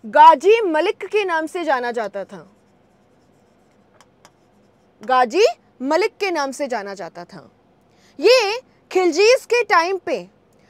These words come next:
आपका जो नॉर्थ वेस्टर्न बॉर्डर है, वहाँ का गवर्नर था। दीपलपुर करके एक जगह है, ठीक है, पंजाब में पड़ती है आपके। So नॉर्थ वेस्टर्न फ्रंटियर पे दीपलपुर जो है, वहाँ पे ये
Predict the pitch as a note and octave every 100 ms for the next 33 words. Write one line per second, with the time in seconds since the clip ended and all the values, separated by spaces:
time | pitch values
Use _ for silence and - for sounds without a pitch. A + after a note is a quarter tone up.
0 | _ D#4 D#4+ G#4 G4+ A4+ D#4 E4+ G#4+ -
1 | D#4+ E4+ F4 - G4+ F#4+ C#4 C#4 D4 F#4+
2 | D#4 A3 F3+ _ _ _ _ D#4 F4+ A4+
3 | A#4 G#4+ A4 C#4+ C4 C4+ B3+ A3 - E3+
4 | - _ _ G#3+ D#4 D#4+ F#4+ F#4+ G#4 G#4
5 | F4+ - F4+ C4+ B3+ D4+ D#4+ E4+ - _
6 | _ C#4 F#4+ C5 C#4 B3+ C4 D4+ C#4 A#3+
7 | D4 D#4 D4+ - B4 - _ _ - E4
8 | D#4 G4 - F#4 E4+ F4+ F4+ D#4 C#4 D4+
9 | D4 G4+ C4+ D4+ F#4 F#4+ G4+ F4 D#4 C4+
10 | C4+ A#4 - _ _ _ C#4+ D4+ G#4 G#4+
11 | D#4+ C#4 C#4+ A#4